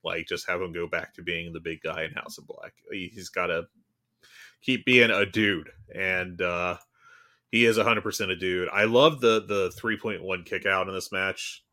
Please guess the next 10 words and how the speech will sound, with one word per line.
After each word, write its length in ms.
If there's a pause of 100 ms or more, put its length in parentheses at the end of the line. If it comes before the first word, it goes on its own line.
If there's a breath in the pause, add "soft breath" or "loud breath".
(120)
That 200
worked 200
fantastic. 640 (340)
Um, 680 (1500 soft breath)
this 160
rolled. 280 (100)
<laughs> 100
Brody 180
King 240
rules. 480